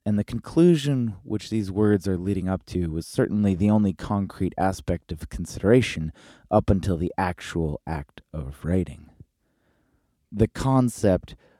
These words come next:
of a draft zero emerged somewhat on its own, and it seems to have a nice ring to it, indicating that private,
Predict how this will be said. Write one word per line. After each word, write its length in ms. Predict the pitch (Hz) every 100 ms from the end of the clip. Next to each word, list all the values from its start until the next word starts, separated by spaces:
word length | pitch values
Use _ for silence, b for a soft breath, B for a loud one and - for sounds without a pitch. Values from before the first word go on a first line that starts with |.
| b _ _
of 120 | 104 87
a 40 |
draft 520 | 73 90 98 98 -
zero 600 | 73 80 123 123 73 73 -
emerged 540 | 98 95 90 82 - -
somewhat 380 | - - 131 95
on 160 | 87
its 160 | 78 71 -
own, 520 | 113 98 69 - - _ _ _ _ _ _ _ _ _ -
and 100 | 113
it 120 | 113
seems 400 | - 175 185 170
to 80 | -
have 160 | 135 123
a 40 |
nice 220 | 123 113
ring 160 | 123 113
to 100 | -
it, 140 | -
indicating 640 | 82 85 80 - 95 92 90
that 160 | 85 -
private, 560 | - - 98 92 85